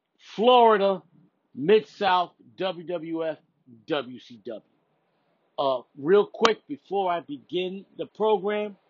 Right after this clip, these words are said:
I wanna plug all the podcasts that I appear on for those who are listening. Besides the Legends of Sports and Music that you guys are listening to, that it's available,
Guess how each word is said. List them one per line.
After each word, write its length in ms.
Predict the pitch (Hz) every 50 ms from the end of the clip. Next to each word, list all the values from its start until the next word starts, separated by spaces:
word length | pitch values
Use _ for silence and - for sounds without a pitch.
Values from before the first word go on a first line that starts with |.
| _ _ _ _ _ _ _ _ -
I 120 | 185 185 175
wanna 320 | 156 165 165 156 143 123 - _ _
plug 380 | 180 208 208 202 196 190 185 - _ _ _ _ _ _ _ _ _ _ _
all 340 | - - 254 269 285 277 -
the 260 | 240 208 - _ -
podcasts 680 | 220 202 196 185 - _ - 190 180 180 180 170 _ _ _ _ _ _ _ _ _ _ -
that 140 | 175 180 175
I 200 | 170 160 156 143
appear 360 | 135 - _ 190 190 180 170
on 280 | 170 165 160 156 156 151 _ _ _ _ _ _ _
for 120 | - 156 123 -
those 320 | 165 180 190 196 190 - -
who 140 | - 180 175
are 100 | 156 147
listening. 480 | 151 175 165 - - - 151 139 123 _ _ _ _ _ _ _ _ _ _ _ _ _ _ _ _ _ _ -
Besides 640 | 160 156 - - 202 226 233 247 254 247 226 170 -
the 80 | 190 185
Legends 580 | 175 170 175 190 196 - - 147 139 127 113 - _ _ -
of 160 | 175 143 120
Sports 420 | - _ _ 165 180 180 - - 165
and 100 | 160 147
Music 340 | 147 165 156 135 127 151 - -
that 180 | 135 120 - -
you 80 | 165
guys 320 | 135 139 151 147 147 139 123
are 60 | 131
listening 400 | 131 143 143 - _ 147 147 123 -
to, 200 | - 156 156 147 - _ _ _ _ _ _ _ _ _ -
that 160 | 170 156 151
it's 180 | 147 139 - 151
available, 560 | 127 104 98 139 147 156 156 156 156 139